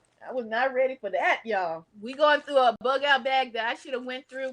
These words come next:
a while back. You know, we got troops on the ground, troops going to nineteen states. Okay?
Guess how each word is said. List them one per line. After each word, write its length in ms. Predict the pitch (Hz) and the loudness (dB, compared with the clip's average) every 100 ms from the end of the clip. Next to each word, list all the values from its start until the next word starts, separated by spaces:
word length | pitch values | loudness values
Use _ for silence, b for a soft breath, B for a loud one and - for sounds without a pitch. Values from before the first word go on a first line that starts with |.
| - | -10
a 80 | 208 | -10
while 340 | 190 214 240 240 | -4 -2 0 0
back. 340 | 240 240 240 | -2 -4 -4
You 180 | 254 262 | -10 -12
know, 240 | 240 233 226 | -4 -2 -2
we 60 | 247 | -4
got 160 | 214 214 _ | -8 -8 _
troops 260 | 320 330 | -12 -6
on 80 | 311 | -4
the 100 | 302 | -4
ground, 420 | 269 262 269 254 | -2 2 4 2
troops 300 | 302 339 262 - | -2 -14 -14 -8
going 200 | 277 269 | -6 -4
to 80 | |
nineteen 760 | 262 269 294 302 - 392 339 330 359 _ | -2 0 0 -2 -12 -10 -10 -14 -18 _
states. 480 | - 381 370 - _ _ _ b b b b _ _ _ _ _ _ | 6 6 6 -2 _ _ _ b b b b _ _ _ _ _ _
Okay? 520 | 196 269 403 330 339 | -6 -4 -4 -2 -4